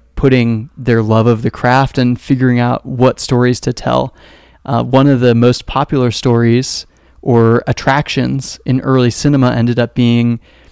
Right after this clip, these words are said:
slapstick comedy and also kind of early stunts, you could call it. And these were actors like Buster Keaton and Harold Lloyd and Charlie Chaplin,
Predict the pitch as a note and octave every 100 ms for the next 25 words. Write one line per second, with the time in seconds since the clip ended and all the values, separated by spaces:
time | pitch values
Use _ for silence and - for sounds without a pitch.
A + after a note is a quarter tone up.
0 | _ - - C3+ C#3+ - F3 - E3+ E3+
1 | E3+ F3 D#3 C#3+ - C#3 C3+ C3+ C3 _
2 | _ - E3+ F3 - C3+ C#3 C#3+ C3+ -
3 | - - B2+ C#3+ - D3+ C#3 C#3 - C#3
4 | D3 F#3 - - - _ - B2+ B2+ B2
5 | B2 - _ _ - C3+ D3 C3+ B2+ B2
6 | A#2+ A#2+ B2 _ - C3 C3 - C3 A2+
7 | B2+ B2 B2+ A#2+ B2+ - D3 C#3 C3+ C3
8 | C3+ - B2 C3 C3 B2 A#2 A#2+ A#2+ A#2+
9 | A#2 A2+ B2 B2 A#2+ - B2 B2+ C3+ B2
10 | A#2+